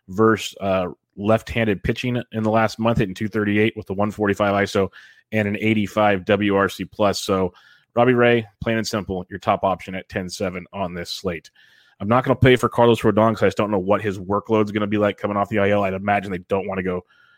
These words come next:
too crazy with Rodon, so keep that in mind. Tyler Mahle, gonna pass on that one. Joe Musgrove, entertaining, I get it. Gonna pass on Jomo, but I'm going to Julio Urias, ninety-three hundred bucks at home against the San Diego Padres.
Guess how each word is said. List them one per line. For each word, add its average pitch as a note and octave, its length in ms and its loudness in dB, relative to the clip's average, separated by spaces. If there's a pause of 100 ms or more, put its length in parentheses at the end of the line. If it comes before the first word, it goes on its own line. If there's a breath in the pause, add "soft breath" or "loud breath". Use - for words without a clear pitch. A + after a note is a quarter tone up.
(140)
too D#3 240 4
crazy A#2 580 0
with G2 180 -2
Rodon, F#2 380 0
so - 120 -16
keep - 180 -12
that G#2 180 0
in G#2 80 -4
mind. G#2+ 300 2 (320 loud breath)
Tyler A#2 240 4
Mahle, G#2+ 400 4 (100)
gonna F#2 160 -6
pass - 360 -2
on G2 120 -4
that G#2+ 160 -2
one. G#2+ 200 0
Joe A2+ 160 0
Musgrove, A2+ 500 0 (240)
entertaining, C3 680 -6 (100)
I G2 60 -8
get A#2 280 -2
it. B2 220 -2 (420 soft breath)
Gonna C3 160 2
pass C#3 260 4
on A#2+ 140 2
Jomo, A#2+ 580 2
but G#2 120 -4
I'm A2+ 100 -2
going A#2 340 0
to G#2+ 380 0 (280)
Julio C#3 580 2
Urias, G2 640 -2
ninety-three A2 420 -2
hundred A2+ 200 2
bucks G#2+ 180 0
at G#2 160 -6
home A2 220 -2
against G2 160 -4
the F2 60 -14
San G#2 260 -4
Diego G2+ 320 0
Padres. G#2 580 2